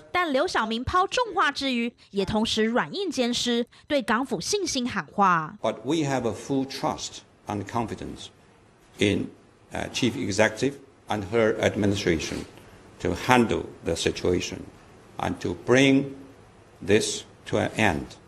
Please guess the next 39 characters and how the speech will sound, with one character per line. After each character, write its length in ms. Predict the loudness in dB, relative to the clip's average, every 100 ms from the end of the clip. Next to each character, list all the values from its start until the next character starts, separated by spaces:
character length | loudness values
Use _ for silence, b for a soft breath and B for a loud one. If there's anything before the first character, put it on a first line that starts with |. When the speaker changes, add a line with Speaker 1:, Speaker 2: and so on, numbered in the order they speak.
| -10
Speaker 2:
in 180 | -4 -2
an 60 | -2 4
orderly 500 | 4 4 0 0 -4 -8
way. 200 | -8 -8 -4
Speaker 1:
反 120 | -4
送 180 | -2 -2
中 140 | -2
示 180 | -2 0
威 140 | 0 0
本 160 | -2
周 140 | -2 -2
还 140 | 0
有 80 | -2
多 200 | 0 -2
场 220 | 0 -6
活 200 | -2 0
动， 280 | 2 0 -2 -10 B
据 120 | -6
传 200 | -2 -2 -2
港 140 | -2
人 120 | -2
十 160 | -2 -2
六 180 | 0 2
号 160 | 2
发 180 | 2 -2
起 220 | -2 -6
八 240 | -2 0 0
一 80 |
六 200 | 2 2
全 220 | 0 -2 -4
民 160 | -4
提 220 | -6 -4
款 240 | -2 -2 0
日 140 | 0
的 100 | 0
挤 220 | -2 -6
兑 220 | -4 0 0
运 180 | 0 2
动， 260 | 0 0